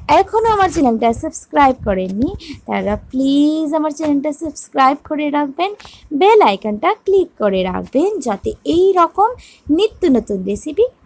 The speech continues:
আপনার কাছে সবার আগে চলে যেতে পারে। আমি আমার সরঞ্জাম নিয়ে একদম রেডি। আজকে বানাবো আমার ভীষণ পছন্দের কাঁঠাল বিচি দিয়ে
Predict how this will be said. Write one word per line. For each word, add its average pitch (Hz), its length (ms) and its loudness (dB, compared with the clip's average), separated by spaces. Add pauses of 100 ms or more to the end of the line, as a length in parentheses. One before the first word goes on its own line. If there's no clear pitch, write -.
(100)
আপনার 285 440 0
কাছে 226 340 -4 (100)
সবার 311 500 2
আগে 190 200 -6
চলে 185 280 -8
যেতে - 260 -10
পারে। - 300 -12 (600)
আমি 190 280 -4
আমার 208 180 -2
সরঞ্জাম 262 600 2
নিয়ে 349 260 0 (320)
একদম 220 600 2 (300)
রেডি। 247 380 2 (840)
আজকে - 260 -2
বানাবো 262 440 2 (440)
আমার 196 320 -4 (140)
ভীষণ 349 560 -2
পছন্দের 320 600 -4 (640)
কাঁঠাল 320 420 2
বিচি 311 380 -2
দিয়ে 349 200 0